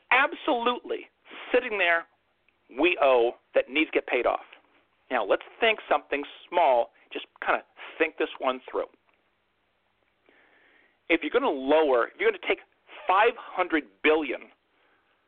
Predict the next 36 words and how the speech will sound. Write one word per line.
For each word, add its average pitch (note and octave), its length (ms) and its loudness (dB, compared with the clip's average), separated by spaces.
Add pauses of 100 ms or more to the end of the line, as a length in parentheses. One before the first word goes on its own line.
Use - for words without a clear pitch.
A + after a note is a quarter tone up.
(280)
out G3+ 220 2
of F3 200 0
our D3+ 160 2
G C#3+ 240 -6
D B2+ 160 -8
P, F#2+ 320 -10 (440)
money D#3 360 -2
could - 240 -6
be D3+ 100 -2 (120)
spent, A2 240 -2 (360)
which B2 180 -2
is C3 120 -8
spent C#3 240 -4
by D#3 100 2
the F#3 100 -4
government, C#3+ 380 -2 (540)
to E3+ 100 -2
go E3+ 160 2
now D#3 260 -2 (280)
pay G#3 260 -2
down D3+ 460 -2
debt. - 260 0 (680)
Now, C3+ 60 -4
that - 140 -2
money F#3+ 340 -2
doesn't D3+ 280 -2
go D3 100 0
back D3 220 0
to - 60 -16
the B2+ 60 -6
economy. - 380 -2
That - 160 0
money G3+ 160 -2
just E3+ 140 -8
comes B2+ 180 -12 (200)
out B3+ 280 -2